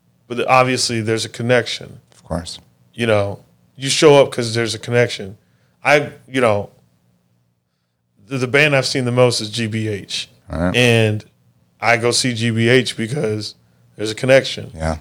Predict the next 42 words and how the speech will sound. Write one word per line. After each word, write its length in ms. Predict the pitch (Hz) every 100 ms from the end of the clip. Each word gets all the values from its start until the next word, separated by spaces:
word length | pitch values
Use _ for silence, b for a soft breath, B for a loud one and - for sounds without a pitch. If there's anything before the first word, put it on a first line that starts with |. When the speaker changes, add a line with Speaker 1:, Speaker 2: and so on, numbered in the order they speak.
| -
Speaker 1:
Like, 120 | 107
I 100 | 113
go 120 | 113 127
see 280 | - 147
the-, 160 | 127 131
these, 340 | 131 123 117 - -
these 180 | 120 -
things 220 | 131 120
that 100 | 110
I 60 |
like 180 | 117 120
'cause 160 | 117 110
there's, 200 | 113 104 B B _ -
like, 140 | 110
not 180 | 127 139
only 200 | 139 127
am 100 | 123
I, 160 | 113 104 -
I'm 160 | 113 110
a 60 |
fan, 500 | - 135 135 123 107 b b -
I'm 60 |
a 40 | 113
fan 280 | 156 139
because 260 | 123 131 120
I 80 | 110
feel 240 | - 120
connected, 600 | - 110 117 113 - 101 _ _ _ _ _ _ _ -
you 140 | 117
know? 340 | 107 101 104 - _ _ 120
And, 160 | 127
and 120 | 127 170
not 180 | 220
everyone's 320 | 196 131 110 110
gonna 160 | 107
feel 180 | - 107
connected 420 | - 101 104 110
to 60 | 92
Speaker 2:
No. 120 | 90
Speaker 1:
fucking, 340 | 101 107 107 -
you 160 | 127 147
know, 220 | 156 147